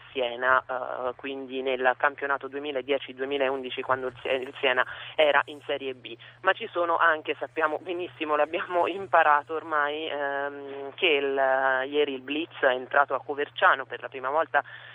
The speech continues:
eh, nella nazionale, la polizia ha fatto irruzione lì, eh,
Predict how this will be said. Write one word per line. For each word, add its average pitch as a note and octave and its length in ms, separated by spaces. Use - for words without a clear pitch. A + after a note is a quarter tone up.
eh, C#3 280
nella D#3 240
nazionale, D3 580
la C3+ 100
polizia D3 600
ha C#3 100
fatto D3+ 400
irruzione F3 600
lì, A3 260
eh, C#3+ 500